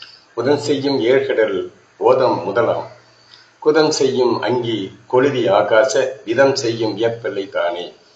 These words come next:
இதுதான் கவி. இந்த கவியிலே என்ன இருக்கிறது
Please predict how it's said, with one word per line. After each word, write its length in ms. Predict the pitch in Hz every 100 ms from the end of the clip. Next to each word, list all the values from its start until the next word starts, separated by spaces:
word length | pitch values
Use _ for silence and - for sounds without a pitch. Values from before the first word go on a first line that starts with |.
| -
இதுதான் 480 | 139 123 101 98 -
கவி. 180 | - - _ _ _ _ _ _ _ _ _ _ _ _ -
இந்த 180 | 180 180
கவியிலே 720 | 151 160 160 127 110 127 -
என்ன 460 | 127 143 123 - -
இருக்கிறது 640 | 127 - 117 104 95 -